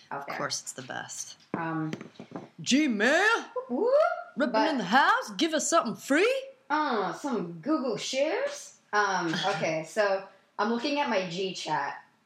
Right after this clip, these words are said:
Speaker 1: and I have about, like, twenty-five people that I do not talk to ever on a daily basis or ever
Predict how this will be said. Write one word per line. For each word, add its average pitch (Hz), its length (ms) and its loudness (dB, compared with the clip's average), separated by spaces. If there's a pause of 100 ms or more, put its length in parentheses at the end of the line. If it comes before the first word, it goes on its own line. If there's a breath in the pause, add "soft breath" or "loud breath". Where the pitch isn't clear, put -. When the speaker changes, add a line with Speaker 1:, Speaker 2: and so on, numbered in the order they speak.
(120)
Speaker 1:
and 214 140 0
I 214 80 6
have 254 260 0
about, 202 300 2
like, 175 240 -4
twenty-five 208 1300 -2
people 196 360 -4
that 208 140 -2
I 180 100 -2
do 180 160 -6
not 165 240 -2
talk 147 280 -4
to 175 240 -6 (140)
ever 175 420 -4 (220)
on 165 180 -2
a 160 40 -6
daily 165 280 -4
basis 165 500 -6
or 165 200 -2
ever 175 380 -2